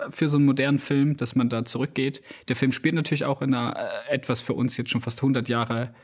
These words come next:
her. Und von daher finde ich das ein, ein nett-, nettes Gimmick und es hat auch funktioniert für mich. Ich mag den Film.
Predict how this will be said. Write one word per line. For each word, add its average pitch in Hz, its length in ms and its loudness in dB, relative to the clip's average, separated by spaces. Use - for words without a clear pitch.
her. 165 300 0
Und 123 380 4
von 120 180 2
daher 123 460 2
finde 135 220 -2
ich 123 80 -6
das 123 200 -2
ein, 131 180 2
ein 131 200 4
nett-, 139 340 2
nettes 139 460 2
Gimmick 185 380 2
und 135 460 2
es 139 260 -4
hat 151 160 2
auch 127 60 -2
funktioniert 117 500 2
für - 100 -6
mich. - 300 -8
Ich 131 140 0
mag 151 220 2
den 202 140 2
Film. 208 520 0